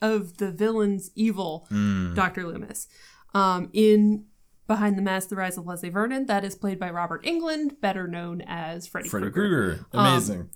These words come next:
Speaker 1: it's great. Highly recommend listeners watch this movie. Uh, it's kind of obscure, but it's fantastic. Uh, but there's a line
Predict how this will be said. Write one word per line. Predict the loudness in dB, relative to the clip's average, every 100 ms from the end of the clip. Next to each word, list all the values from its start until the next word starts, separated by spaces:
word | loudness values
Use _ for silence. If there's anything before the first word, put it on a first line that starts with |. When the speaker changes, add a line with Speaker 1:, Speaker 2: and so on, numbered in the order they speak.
| 0
Speaker 1:
it's | 0
great. | 2 0 -2 -8 -20 -20 _ _ _
Highly | 4 6 6
recommend | 6 2 0 -2 -6 -12 -4
listeners | -2 -2 -4 -8 -10 -14 _ _ -8
watch | -6 -6 -4
this | -4 4
movie. | 6 4 0 -10 0
Uh, | 2 4 0 -6 -12 _ _
it's | -4 -2
kind | 2 2 2
of |
obscure, | -2 -2 0 0 -2 -8
but | -4 2 2 2
it's | -6 -10
fantastic. | -10 -10 -4 -2 -2 -4 -12 -8 0
Uh, | 2 2
but | -2 0
there's | 0 2 0 -2 -6 _ _ _ -2
a | 0 0 0 -4 -8 _
line | -6 0 2 2 2 -2 -4